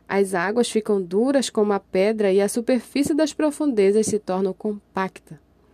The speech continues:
Será que você pode atar as correntes do sete estrelo ou solta-, soltar as cordas do Órion? Você pode fazer aparecer as constelações a seu tempo ou guiar a ursa maior com seus filhos?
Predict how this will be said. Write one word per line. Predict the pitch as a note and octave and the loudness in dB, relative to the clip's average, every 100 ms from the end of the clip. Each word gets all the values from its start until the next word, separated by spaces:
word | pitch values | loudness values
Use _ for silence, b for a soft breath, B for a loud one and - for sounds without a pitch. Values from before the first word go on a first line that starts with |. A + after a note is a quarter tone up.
| b b b b _ | b b b b _
Será | - E3+ | -4 -2
que | F#3 | -2
você | A#3+ B3+ C#4 | -2 0 0
pode | B3 G#3+ G3+ | 0 0 2
atar | G3 - F#3 F3+ A#3+ C#4 b b b b | 0 -2 -4 -2 -2 -4 b b b b
as | A3 - | -8 -4
correntes | - A#3 A3 A#3 C#4+ C#4+ | -2 0 2 2 2 0
do | C4+ | 0
sete | B3+ G#3+ G#3+ | 0 0 -2
estrelo | G3+ - F#3 G3 B3 D4+ B3 B B - | -10 -4 2 4 4 2 -2 B B -2
ou | B3 | 0
solta-, | F4 - A3+ - - - | 0 0 -2 -4 -10 -8
soltar | - A3+ G3+ - G3+ A#3 | -4 -2 -2 -2 -2 0
as | A#3 - | 0 -2
cordas | - G#3 G#3 G3+ F3+ | -2 0 2 0 0
do | E3+ | -2
Órion? | E3 F3+ C#4 F#4 G4 _ b b b b b _ | 0 0 0 0 -4 _ b b b b b _
Você | E4 F4+ | -2 0
pode | C#4 B3 C#4 | 0 0 -2
fazer | D4 A#3+ A#3 | 0 2 2
aparecer | A3 G#3+ G3+ G3 A3 | 0 0 -2 0 0
as | G#3 | 0
constelações | - G3+ - F#3+ F3+ - G3+ G3+ G#3+ | -2 -2 -2 -2 -2 -2 -2 0 0
a | G3+ | -2
seu | G3+ F3+ | -4 -6
tempo | - G3 G#3+ B3 A#3 | -2 2 4 2 2
ou | G3 | 2
guiar | F#3+ F#3+ F3 F3 A3+ - | 2 0 0 0 -2 -4
a | - | -2
ursa | F#3 G#3 A#3+ C4+ | 0 2 0 -2
maior | A#3 G#3+ F#3 F#3+ | -2 0 0 0
com | G#3+ F#3+ | -2 -4
seus | - E3+ - | -4 -6 -6
filhos? | - A3+ E4+ F4 - | -4 -2 -2 -4 -10